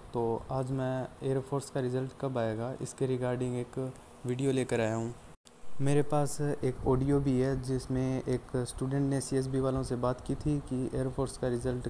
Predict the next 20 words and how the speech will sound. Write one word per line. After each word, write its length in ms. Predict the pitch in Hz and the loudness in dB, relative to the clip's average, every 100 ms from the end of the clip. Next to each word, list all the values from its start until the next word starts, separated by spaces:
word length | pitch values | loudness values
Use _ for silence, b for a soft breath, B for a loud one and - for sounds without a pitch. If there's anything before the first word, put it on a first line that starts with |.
| - | -2
कब 180 | 131 123 | 0 2
आएगा, 360 | 123 131 135 | 0 0 -2
तो 180 | 135 127 | -2 -2
वो 160 | 117 123 | 0 0
मैं 140 | 123 | 0
आपको 300 | 123 120 117 | 0 0 -2
video 360 | 120 123 127 127 | 0 0 0 2
के 180 | 131 139 B B B - | 0 -2 B B B 0
last 260 | 127 127 139 | 2 2 0
में 120 | 123 | 0
दे 100 | 120 | 0
दूँगा, 220 | 113 113 | 0 -2
तो 120 | 104 | 0
इसलिए 260 | 120 131 127 | -2 0 0
video 300 | 120 123 131 | 0 0 0
को 340 | 127 135 135 | 0 0 2
पूरा 340 | 131 - 127 127 | 0 -2 0 0
ज़रूर 280 | 123 123 135 | 2 0 2
देखिए। 440 | 127 120 127 147 B B B - - | 0 0 0 -2 B B B -6 0
और 400 | 120 117 117 | 2 4 4